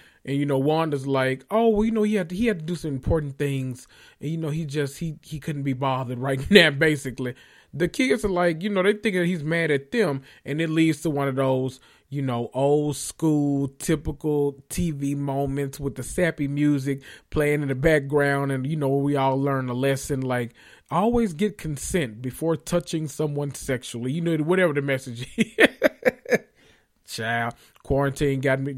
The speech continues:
my mind wandering. Look, let me, let me, uh, <laughs> let me go somewhere else. Somehow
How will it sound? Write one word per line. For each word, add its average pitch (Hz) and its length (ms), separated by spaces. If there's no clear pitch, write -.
my 127 180
mind 127 400
wandering. 113 420
Look, 117 200
let 120 120
me, 127 200
let 120 140
me, 127 180
uh, 107 400
<laughs> - 0
let - 520
me 113 80
go 110 160
somewhere 107 400
else. 107 200
Somehow 190 580